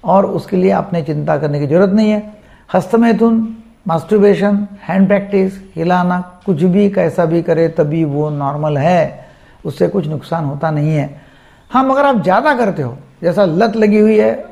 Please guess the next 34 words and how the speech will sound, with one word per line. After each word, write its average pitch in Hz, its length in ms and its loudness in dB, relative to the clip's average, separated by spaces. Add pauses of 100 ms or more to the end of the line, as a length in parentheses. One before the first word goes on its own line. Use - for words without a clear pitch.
वैसा 185 260 0
ज़्यादा, 170 360 2
बहुत 175 260 0
ज़्यादा 208 260 2
करते 185 320 0
हैं 165 300 -4 (800)
तो 240 100 4
फिर 269 140 4
problem 247 320 2
आ 254 100 4
सकता 214 260 -4
है। 208 160 -4 (540)
ज़्यादा 220 320 2
मतलब 220 340 2
कि 226 100 4
एक 208 180 4
दिन 214 120 2
में 220 200 4
दो 202 120 6
चार 202 240 2
बार, 208 200 2
पांच 185 240 0
बार 185 220 2
करते 175 260 -2
हैं, 170 80 -2
आपको 170 260 -2
इच्छा 202 280 -2
नहीं 202 220 2
है 190 220 2
तभी 190 200 2
भी 208 140 4
कर 196 180 2
रहे 185 140 2
हैं, 170 180 -4